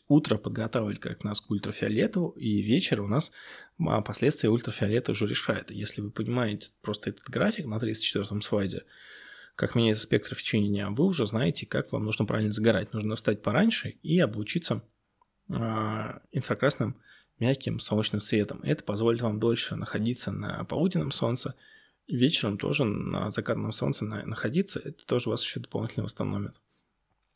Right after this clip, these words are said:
М, то есть вот этот мягкий утренний, вечерний загар, без всяких, естественно, подмазок, он для вас на пляже будет, а, самым важным. Вот. А ультрафиолет вы вынесете столько, сколько вам позволит ваша кожа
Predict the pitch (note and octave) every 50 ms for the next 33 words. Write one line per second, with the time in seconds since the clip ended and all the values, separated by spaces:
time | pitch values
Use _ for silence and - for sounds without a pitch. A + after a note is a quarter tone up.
0 | _ - - _ _ - - - A#2+ A2 G#2+ G#2 A2 - - - A2 - - B2
1 | A#2 C#3 C3 B2 - - A2+ A#2 A#2+ A#2 A2+ - - - - C3+ A#2+ - B2 A2
2 | G#2+ A2 A#2 - - C3 A2+ A2 G#2+ A2 G#2+ A2 A2+ D3+ F#3+ A3 A3+ - - -
3 | - - - - - - - _ _ _ _ - C#4+ - - _ _ _ _ D3
4 | C#3 B2+ A#2+ - - C3 A2 - - - - - - A2 G2+ - A2 - A2 G#2+
5 | A2 G#2+ G#2 G#2+ - - - - C#3+ E3 E3 C3+ A#2 A2 G#2 G2+ G2 G2+ A#2 B2+
6 | - - A2 G#2+ - G#2 G#2+ A#2 B2+ - A2+ G#2 G#2 G#2+ A2 G#2+ A2+ A#2 A2+ -
7 | - - - - - - - - - - - - A2+ G#2+ G2+ G2 F2 C#2+ - -
8 | - - - - - - _ _ _ _ _ - - - - - - - - G#2+
9 | G#2+ G2 G2 F#2+ - - - _ _ _ _ - B2 B2 A#2 C3+ - - - -
10 | A#2 G#2 B2+ E3 F3 - - G2+ G#2 G#2 G#2 A2 A#2+ B2+ C3 C3 - - - -
11 | - B2+ - - - - - G#2+ G#2 - G#2+ G2+ G#2 A2 G#2+ A2+ A2 G#2 G#2+ G#2
12 | G2+ - - - - - F#2 - - - -